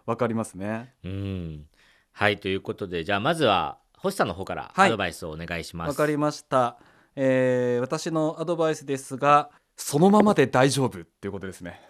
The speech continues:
Speaker 2: おほう。
Speaker 1: もちろん今時間がね、なかなか取れなくて大変だと、どうしたらいいだろうって焦る気持ちはもちろんあると思います。ね、こちらからお悩みを聞いておいて、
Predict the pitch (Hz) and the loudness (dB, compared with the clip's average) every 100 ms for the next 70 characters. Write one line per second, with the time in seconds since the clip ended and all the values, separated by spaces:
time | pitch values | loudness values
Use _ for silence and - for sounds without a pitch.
0 | - 127 117 120 95 82 - - 180 254 | -12 -8 2 4 4 0 -6 -6 -2 2
1 | 196 160 131 120 117 143 143 139 135 135 | 4 4 2 2 0 2 4 4 4 2
2 | 143 120 120 127 123 123 120 117 135 139 | 2 2 0 0 0 2 4 2 0 -2
3 | 139 123 117 - 135 117 120 120 127 123 | 0 0 -4 -2 2 2 2 0 2 2
4 | 131 123 92 - _ - 143 147 127 120 | 0 0 -6 -8 _ -2 0 0 0 0
5 | 143 127 113 104 104 113 139 120 110 104 | 0 0 0 -2 -4 -4 -6 -6 -6 -4
6 | 104 98 - _ _ _ - 127 156 104 | -4 -4 -6 _ _ _ -8 -4 -4 -4
7 | - 143 131 - 85 _ 139 143 143 139 | -2 -2 -2 -6 -14 _ -2 0 2 2
8 | 139 107 92 _ _ - 131 135 160 151 | 0 -4 -8 _ _ -10 -8 -4 -2 -2
9 | 151 139 117 127 170 175 165 - 160 160 | 0 -2 0 -2 0 0 -4 -4 -6 -2
10 | 160 160 135 123 117 101 | 0 0 -2 0 2 0